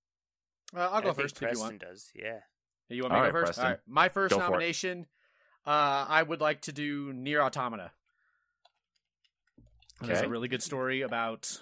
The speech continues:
Speaker 1: what it means to be human for androids. It's a lot of anime shit, but it's also got a lot of fucking heart. So, Nier Automata is my first one.
Speaker 3: Cool. All right, Kyle, what is your first one?
Speaker 2: Uh, my first one is Chrono Trigger.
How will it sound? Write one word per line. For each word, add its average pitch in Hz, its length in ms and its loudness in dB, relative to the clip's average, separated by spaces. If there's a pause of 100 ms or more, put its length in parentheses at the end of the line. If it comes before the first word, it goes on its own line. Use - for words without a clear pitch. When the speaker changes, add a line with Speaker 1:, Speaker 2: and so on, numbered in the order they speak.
(160)
Speaker 1:
what 120 160 -2
it 117 100 -8
means 120 240 -6
to 123 40 -8
be 123 120 -6
human 127 460 -6
for 113 160 -8
androids. 123 800 -2
It's 104 140 -12
a 120 60 -8
lot 123 140 0
of 123 60 0
anime 135 440 0
shit, 139 320 -2
but 101 180 -8
it's 104 220 -10
also 110 240 -6
got 104 120 -6
a 101 40 -4
lot 101 240 -8
of - 60 -12
fucking 110 240 -6
heart. 95 280 -10
So, 90 300 -16 (180)
Nier 175 140 4
Automata 143 340 2
is 98 80 -8
my 104 100 -6
first - 220 -16
one. - 80 -20 (1120)
Speaker 3:
Cool. 110 560 0
All 101 100 0
right, 113 240 0
Kyle, 123 340 4
what 110 160 0
is 90 220 -4
your 131 220 0
first - 280 -6
one? 73 220 -6 (1300)
Speaker 2:
Uh, 113 320 2
my 113 140 -2
first - 340 -6
one 139 140 -4
is 101 320 -6
Chrono 104 680 -2
Trigger. 90 600 -8